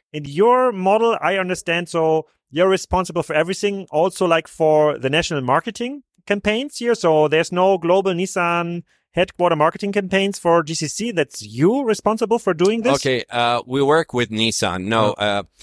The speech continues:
Speaker 2: it's not that we are only responsible. We do have a regional office. We work very closely with them. So if we look at the purchasing cycle, the purchasing cycle starts from awareness, ends with the repurchase.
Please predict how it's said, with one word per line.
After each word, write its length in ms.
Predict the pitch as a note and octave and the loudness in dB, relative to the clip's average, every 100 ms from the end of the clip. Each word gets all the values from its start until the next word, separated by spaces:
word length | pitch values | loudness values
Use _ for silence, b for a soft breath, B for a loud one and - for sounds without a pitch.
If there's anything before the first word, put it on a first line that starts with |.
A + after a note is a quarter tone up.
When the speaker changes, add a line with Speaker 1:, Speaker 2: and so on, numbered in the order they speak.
| b | b
Speaker 2:
it's 200 | A2 - | -6 -2
not 200 | D3+ D#3+ | 0 0
that 260 | D3 C3+ - | 0 0 0
we 240 | A#2+ D3 | -2 0
are 220 | C3+ A#2 A2+ | 2 2 2
only 300 | A2 B2+ B2 | 0 2 2
responsible. 760 | A2 - G#2 G#2 - A#2 D3+ D#3+ | -2 -2 -4 -4 -6 -2 -2 -2
We 160 | A2 | -4
do 140 | A2 A#2+ | 0 0
have 220 | A#2 A#2+ | 2 0
a 80 | G#2+ | 0
regional 420 | A2 A2 A2+ G#2+ | 0 0 0 2
office. 520 | G2 A2+ D3+ D#3+ - b b | 2 2 0 -4 -8 b b
We 120 | - A#2 | -2 2
work 280 | A#2+ B2+ | 2 2
very 360 | G#2 G2 A#2+ C3+ | -2 0 2 2
closely 460 | - G#2+ A2 - G2 | 0 0 0 0 -2
with 180 | F#2 | -2
them. 300 | F2+ F#2+ F2 - _ b b | 0 -2 -4 -12 _ b b
So 240 | - B2+ A#2 | -4 0 2
if 180 | A2+ - | 0 -2
we 140 | C3 | 0
look 240 | D3+ G3 - | 2 0 -2
at 340 | B2+ B2 B2 A#2 | 0 0 0 -2
the 140 | B2 | -2
purchasing 520 | - C#3+ - - A2 | 0 0 -2 -4 -4
cycle, 520 | G2+ G2+ F#2+ - F#2 | -2 0 0 -2 -6
the 80 | G2 | -2
purchasing 480 | B2 C#3 - - B2 | -2 -2 -6 -4 -4
cycle 400 | - A#2 A2 G#2+ | 0 0 0 -6
starts 360 | - A#2 A2 - | -2 0 0 0
from 240 | A2+ G#2+ | -4 -2
awareness, 720 | G2+ G2+ A2 A#2+ D#3+ G3 - - B B | 0 2 4 2 0 -4 -6 -12 B B
ends 320 | - B2 C#3 - | -4 -2 -2 0
with 220 | A#2+ G#2+ | 0 2
the 140 | A2+ | 2
repurchase. 840 | A#2 B2+ - G#2 - F2 D#2+ - | 2 2 0 -2 -6 -6 -6 -10